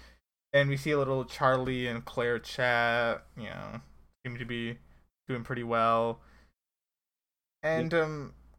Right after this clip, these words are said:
Speaker 1: Claire asks Charlie if he thinks they're gonna be rescued soon, and Charlie says, "Yes, I do." Now, Char-, listen, Charlie was there for the radio,
Speaker 2: Yep.
Speaker 1: and he was there for the pilot. Charlie knows they're not gonna get rescued soon. I mean, or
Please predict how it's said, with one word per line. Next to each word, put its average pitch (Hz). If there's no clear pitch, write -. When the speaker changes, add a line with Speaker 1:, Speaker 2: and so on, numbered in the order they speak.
Speaker 1:
Claire 214
asks 156
Charlie 131
if 139
he 156
thinks 131
they're 131
gonna 127
be 123
rescued 131
soon, 117
and 131
Charlie 160
says, 135
"Yes, 131
I 117
do." 113
Now, 127
Char-, -
listen, 131
Charlie 185
was 190
there 156
for 156
the 139
radio, 175
Speaker 2:
Yep. 151
Speaker 1:
and 147
he 151
was 135
there 143
for 139
the 127
pilot. 117
Charlie 175
knows 127
they're 127
not 123
gonna 113
get 113
rescued 101
soon. 104
I 120
mean, 123
or 135